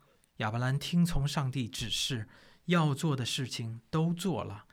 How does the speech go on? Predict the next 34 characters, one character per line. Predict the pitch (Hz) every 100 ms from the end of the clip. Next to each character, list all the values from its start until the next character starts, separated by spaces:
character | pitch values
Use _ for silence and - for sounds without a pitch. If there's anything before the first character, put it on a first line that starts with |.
| - _
现 | - 196 156
在 | 156 135
不 | 131 196
能 | 165 147
够 | 156 147
养 | 123 104
家 | 123 135
糊 | - 147
口， | - 95 - - - -
这 | 226 185
样 | 143 110
的 |
挑 | 107 - 92
战 | 127 117 - -
叫 | - 135
人 | 123
想 | 135 117 95
不 | 120
明 | 104 110
白。 | 120 101 - - -
然 | 135
而 | 151 135
后 | - 160
来 | 113
他 | 131 143
脱 | - 202 196
离 | 156 151
这 | 156 170
次 | -
苦 | 131 - 113
难 | 131
的 | 135
时 | 107 -
候， | - 127 98